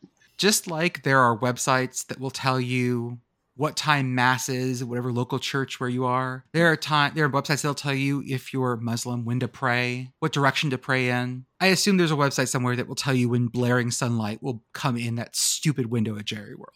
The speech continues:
So you know that if you're in that stadium from, like, three out, like, t-, from, you know, a couple hours in the afternoon, you're not gonna be able to see anything.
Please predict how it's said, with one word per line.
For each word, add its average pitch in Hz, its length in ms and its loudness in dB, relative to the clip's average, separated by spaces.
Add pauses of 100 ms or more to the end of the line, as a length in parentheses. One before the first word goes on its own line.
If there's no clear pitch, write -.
(120)
So - 120 2
you 175 160 10
know 156 220 10
that 135 60 4
if 135 80 0
you're 143 120 6
in 135 60 6
that 127 120 2
stadium 113 600 4 (340)
from, 143 240 4
like, 143 180 -4 (280)
three 180 160 6
out, 151 240 4
like, 151 140 -2 (100)
t-, - 180 -8
from, 147 240 0 (120)
you 156 120 -4
know, 104 140 -6 (240)
a - 80 -10
couple - 260 -2
hours 139 240 6
in 143 60 2
the 131 60 2
afternoon, 123 420 2 (240)
you're 151 140 2
not 135 160 6
gonna 139 100 2
be 131 60 4
able 120 100 2
to 117 80 -2
see - 320 -4
anything. 107 560 -8